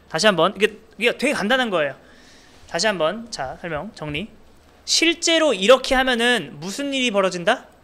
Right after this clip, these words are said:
운영체제가 얘를 보고, "아, 너 사 평짜리 땅 필요하구나" 라고 해서 적절한 사 바이트짜리 공간을 이 변수랑 연결시켜 줍니다. 그래서 우리가 여기다 삼십을 넣으면 실제로는 뭐예요? 그 거기에다가 사십이 들어간 거예요.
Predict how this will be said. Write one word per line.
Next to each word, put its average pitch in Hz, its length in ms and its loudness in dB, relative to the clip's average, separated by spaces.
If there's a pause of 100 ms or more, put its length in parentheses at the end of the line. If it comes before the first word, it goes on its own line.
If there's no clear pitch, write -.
(420)
운영체제가 233 920 2
얘를 196 260 0
보고, 170 320 -4
"아, 175 320 4
너 147 100 -4
사 - 160 -2
평짜리 269 400 0
땅 233 140 -4
필요하구나" 214 540 0
라고 160 180 -2
해서 202 200 -2
적절한 262 800 0 (260)
사 269 300 6
바이트짜리 254 720 2
공간을 190 580 -2 (320)
이 226 220 2
변수랑 196 600 -2
연결시켜 220 540 0
줍니다. 165 340 -4
그래서 202 220 -2
우리가 185 380 2 (240)
여기다 233 300 2
삼십을 254 380 -4
넣으면 190 200 -2
실제로는 262 420 -2
뭐예요? 160 260 0 (720)
그 226 120 -6
거기에다가 233 640 2
사십이 233 340 -4
들어간 165 300 -6
거예요. 151 180 -8